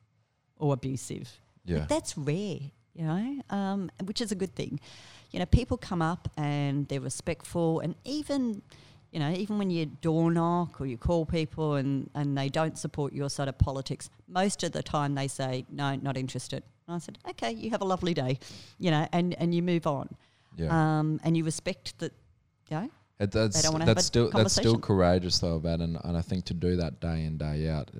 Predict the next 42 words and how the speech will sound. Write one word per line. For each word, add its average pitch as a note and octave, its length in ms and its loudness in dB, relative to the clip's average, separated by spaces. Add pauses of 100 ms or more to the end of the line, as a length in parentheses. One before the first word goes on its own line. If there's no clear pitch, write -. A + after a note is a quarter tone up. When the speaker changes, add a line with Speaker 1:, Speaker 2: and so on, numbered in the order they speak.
Speaker 2:
um, D#2 340 -4 (220)
must D#2+ 220 -4
take D#2+ 240 -2
an D#2+ 60 -2
incredible D#2 600 -2
temperament, D2 520 -2
because D2 420 -6 (720)
it, E2+ 220 -6
it's F2 320 -4
then F#2 220 4
your D#2 200 2
choice D2+ 440 0
to, D2+ 260 -4 (400)
to D#2+ 140 0
understand D#2+ 600 -4
those D2+ 200 -4
people D2 340 -6
and D2 100 -14
still D#2 220 -6
care D2+ 260 -2
about D2 320 -6
them. C#2+ 180 -14 (880)
What's D3 260 0
it - 100 -4
like? A2+ 300 6 (220)
Where F#3 140 2
does A#3+ 160 0
the C3+ 100 6
Attorney G2+ 340 4
General E2+ 360 2
live? B1+ 300 -8 (220)
You G2 60 -8
know, F2 100 0
you, F#2+ 240 2
you, F2+ 180 2
you're E2+ 240 -2
part A2 320 4
of, - 340 -6
I G#2 120 0
mean, G2 200 4
I G2 220 2
think G#2 340 -2